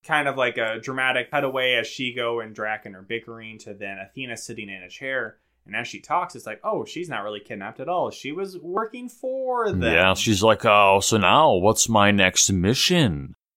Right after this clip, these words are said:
Speaker 2: I helped you do all this. Uh, what do I, you know?" She actually just wants her next, next task to do.
Speaker 1: And we'll find out what her first mis-,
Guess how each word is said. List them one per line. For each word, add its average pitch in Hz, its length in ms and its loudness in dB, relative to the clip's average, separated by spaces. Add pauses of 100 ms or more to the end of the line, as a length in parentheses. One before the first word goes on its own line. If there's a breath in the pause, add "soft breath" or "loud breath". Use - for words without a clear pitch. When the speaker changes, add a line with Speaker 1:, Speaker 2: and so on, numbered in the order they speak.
Speaker 2:
I 85 160 4
helped 104 280 2
you 98 80 -10
do 104 120 4
all 95 220 6
this. 123 320 2
Uh, 76 280 4
what 87 120 4
do 92 140 4
I, 92 220 6
you 85 200 0
know?" 73 380 -4
She - 180 -4
actually 90 300 0
just 78 100 -6
wants 90 220 0
her 92 80 0
next, 90 280 0
next 95 280 0
task 95 460 4
to 107 120 0
do. 82 480 2 (320)
Speaker 1:
And 98 240 -16
we'll 104 60 -14
find 131 280 -6
out 120 200 -2
what 127 160 -2
her 123 160 -14
first 175 340 -12
mis-, 107 240 -14